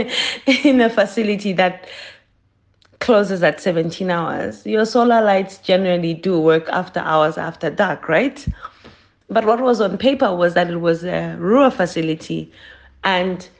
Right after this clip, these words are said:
the issue of them operating from eight to seventeen was unclear. Had we not piloted this specific facility, our criteria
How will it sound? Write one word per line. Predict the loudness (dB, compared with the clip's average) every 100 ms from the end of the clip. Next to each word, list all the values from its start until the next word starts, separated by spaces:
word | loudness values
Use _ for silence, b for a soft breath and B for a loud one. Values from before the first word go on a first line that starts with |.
| b b _ _ _ _ -12
the | -10 -6 0 0 0 0
issue | -2 -2 -2 0
of | 0 0 -2
them | -2 -2
operating | -4 -2 0 0 -2 -6 -6 -6 -8 -10 -20 -20 -20 -20 _ -10
from | -6 -4
eight | -4 -4
to | -8 -14
seventeen | -6 -4 -4 -6 -6 -4
was | -4 -4
unclear. | -8 -10 -8 -4 -4 -4 -8 _ _ _ _ _ _ _ _ -20 B B B B B
Had | -6 0 2 2 2
we | 4 6
not | 6 4 4 2 0 -10 -20 -20 _ _ _ -8
piloted | 0 2 4 0 -2 -4 -6 -6
this | -2 -2 -4
specific | -10 -8 -8 -8 -10 -10
facility, | -12 -8 -8 -8 -10 -12 -12 -12 b b b b b _ _ _ _ 2
our | 2 2 -2
criteria | -4 0 0 -2 -4 -2 0 -2 -4 -6 -10